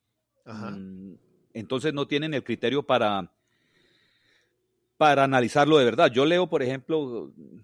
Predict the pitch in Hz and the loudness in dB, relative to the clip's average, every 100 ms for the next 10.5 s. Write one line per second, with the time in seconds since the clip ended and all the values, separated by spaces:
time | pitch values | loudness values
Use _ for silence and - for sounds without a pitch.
0 | _ - 117 113 120 147 135 135 151 104 | _ -2 0 0 0 -4 -2 -2 0 -2
1 | 92 98 101 120 123 120 113 95 - 110 | -2 -4 -2 -4 -4 -4 -6 -10 -10 -8
2 | 120 143 160 _ _ _ _ _ _ _ | -8 -10 -14 _ _ _ _ _ _ _
3 | _ _ _ _ _ _ _ _ - 120 | _ _ _ _ _ _ _ _ 0 4
4 | 123 151 165 143 127 117 110 143 127 110 | 4 2 0 0 2 0 -2 -4 -4 -4
5 | 101 92 143 170 120 101 123 117 95 - | -4 -4 -4 -4 -6 -6 -6 -6 -8 -8
6 | 110 113 110 104 135 156 151 156 151 147 | -8 -6 -6 -4 -2 -2 -2 -4 -6 -10
7 | - _ _ _ _ _ _ - - 107 | -18 _ _ _ _ _ _ -14 -8 -6
8 | 135 117 101 98 101 104 110 107 107 98 | -6 -6 -8 -6 -6 -6 -4 -2 -4 -6
9 | 87 185 - 87 62 85 98 120 113 101 | -8 -8 -8 -10 -12 -12 -6 -4 -4 -6
10 | 110 123 101 110 117 | -2 -4 -4 -8 -14